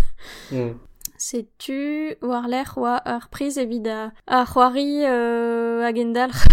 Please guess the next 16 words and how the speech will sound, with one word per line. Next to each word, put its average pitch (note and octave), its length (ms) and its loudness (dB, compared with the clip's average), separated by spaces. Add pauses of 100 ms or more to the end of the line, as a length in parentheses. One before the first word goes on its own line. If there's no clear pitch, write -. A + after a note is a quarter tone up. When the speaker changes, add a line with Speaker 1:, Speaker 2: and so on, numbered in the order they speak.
(160)
Speaker 2:
<laughs> A3 60 2
best - 300 -2
ongoing C4 520 0
game, C4 320 -4
n'oc'h A#3 220 -6
ur A#3 160 -4
c'hoari A#3+ 280 -4
koz, C#4 420 0 (440)
me A#3+ 160 -2
hag A3+ 200 -2
endalc'h A#3+ 420 -2
da A3+ 100 -4
ginnig A#3 400 -4
traoù A#3+ 240 -6
nevez, A#3 540 -4
euh, G#3 340 -12